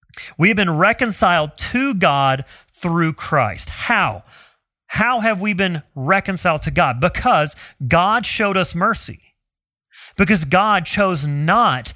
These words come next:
to give us the just punishment for our sin.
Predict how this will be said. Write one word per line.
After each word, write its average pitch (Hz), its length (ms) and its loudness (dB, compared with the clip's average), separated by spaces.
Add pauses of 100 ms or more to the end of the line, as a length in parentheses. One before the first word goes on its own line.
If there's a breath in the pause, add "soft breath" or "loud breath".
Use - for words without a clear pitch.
(140)
to 185 120 0
give 175 280 2
us 139 220 0
the 170 120 -4
just 170 480 0
punishment 165 560 -2
for 147 240 -4
our 131 140 0
sin. 117 480 -4